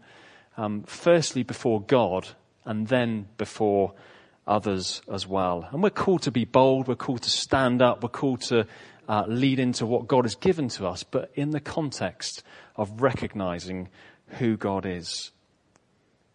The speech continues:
You know, so often the rightful place before God is on our knees, sometimes literally, but also in our hearts. And James then goes on to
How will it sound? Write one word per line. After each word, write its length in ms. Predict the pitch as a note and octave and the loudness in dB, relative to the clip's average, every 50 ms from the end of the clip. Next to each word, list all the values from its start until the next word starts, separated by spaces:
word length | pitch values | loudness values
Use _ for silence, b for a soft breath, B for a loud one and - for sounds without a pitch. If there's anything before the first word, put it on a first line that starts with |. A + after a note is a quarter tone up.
| _ - | _ -8
You 100 | A#2 A2+ | -4 0
know, 140 | A2+ A2 A2 | 2 2 2
so 340 | G#2+ - - - B2+ B2 B2+ | 2 2 2 4 4 6 6
often 320 | B2+ - - - A2 G#2 | 4 4 2 -4 -2 -2
the 80 | G#2 G#2+ | -2 0
rightful 400 | A#2 B2 A#2+ A2 - - - A2 | 2 2 2 2 0 -4 -6 -6
place 380 | - - - B2 A2+ A2+ - | -4 0 0 0 0 0 -2
before 360 | - - G#2+ - - G#2+ G2+ G2 | -8 -10 -8 -2 0 0 0 2
God 360 | - G#2+ G2 F#2 F2+ F2 - - b b b b b b b b b b b - | 0 0 0 0 -2 -2 -6 -10 b b b b b b b b b b b -8
is 160 | G#2 G2+ F#2 | -6 -4 -2
on 140 | G#2+ G2+ G2 | -2 -2 0
our 180 | F#2+ F#2+ F#2 F#2 | 0 -2 -2 -2
knees, 640 | F#2 F#2 F#2+ F2+ E2+ E2+ E2+ - - - - - _ _ _ _ _ _ _ _ | -4 -4 -6 -6 -8 -8 -8 -8 -8 -8 -8 -12 _ _ _ _ _ _ _ _
sometimes 540 | - - - B2+ A#2+ - C3+ B2 A#2 A2+ G#2+ | -12 -6 -4 -4 -2 0 0 0 0 0 2
literally, 720 | A#2+ B2 B2 - - - - A2 G#2+ G#2 G#2 G#2 G#2+ - - | 2 0 0 0 -4 -6 -4 -2 -2 0 -2 -2 -4 -8 -12
but 140 | - - - | -10 -8 -4
also 480 | A2+ A2+ G2 - - - G2+ F#2+ F#2 F2+ - b b b b b b b b b b | -4 -4 -4 -6 -6 -4 -2 -4 -4 -6 -8 b b b b b b b b b b
in 120 | - G#2 G2+ | -6 -4 -2
our 160 | G2 G2 F#2+ | -2 -2 -2
hearts. 680 | F#2 - F#2 F2+ F2 E2 - - - - - - - - _ _ _ _ B B B B B B B B | -4 -4 -4 -4 -4 -4 -8 -10 -12 -12 -12 -12 -14 -16 _ _ _ _ B B B B B B B B
And 420 | - G#2 A2 A2 A2 G#2+ G#2+ - - - - - - _ - A#2+ | -2 0 0 0 0 -2 -2 -2 -4 -6 -8 -10 -18 _ -4 2
James 420 | - C#3+ C#3 C#3 C3+ C#3 C3 A#2 | 6 6 8 8 6 4 2 2
then 220 | B2+ B2 A#2+ A#2+ | 2 2 2 4
goes 260 | A2+ B2+ A#2 A#2 A2 A#2 | 6 6 6 6 6 4
on 300 | B2 A#2+ A#2 A#2 A2 A2 | 4 4 4 2 0 -2
to 340 | - - A2+ A2 A2+ A2 | -2 0 2 2 2 2